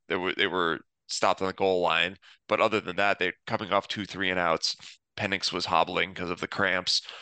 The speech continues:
Um, and it, it did not feel like a seventy-yard, eighty-yard drive,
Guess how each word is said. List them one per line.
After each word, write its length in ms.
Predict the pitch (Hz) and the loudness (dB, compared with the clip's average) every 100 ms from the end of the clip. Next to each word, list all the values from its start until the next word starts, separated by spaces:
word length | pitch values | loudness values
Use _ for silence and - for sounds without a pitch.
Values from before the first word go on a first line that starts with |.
| - _ - | -20 _ -4
Um, 380 | 82 80 78 76 _ _ | 0 0 0 -4 _ _
and 160 | 87 87 | -2 2
it, 260 | 69 101 - | 2 0 -2
it 180 | 98 - _ _ _ _ | -4 -6 _ _ _ _
did 200 | 127 110 | -2 0
not 340 | 107 98 90 | 2 2 0
feel 320 | - 113 101 90 | -4 -2 0 2
like 400 | 82 78 - - _ _ _ _ _ _ _ _ _ _ _ _ - - | 0 0 -4 -20 _ _ _ _ _ _ _ _ _ _ _ _ -20 -2
a 260 | 104 95 92 | 0 0 -4
seventy-yard, 840 | - - 113 104 104 95 90 92 - | -8 -2 0 0 -4 0 2 0 -4
eighty-yard 520 | 95 95 87 87 - | -8 0 2 2 0
drive, 560 | 92 71 85 82 - | 0 2 2 -2 -8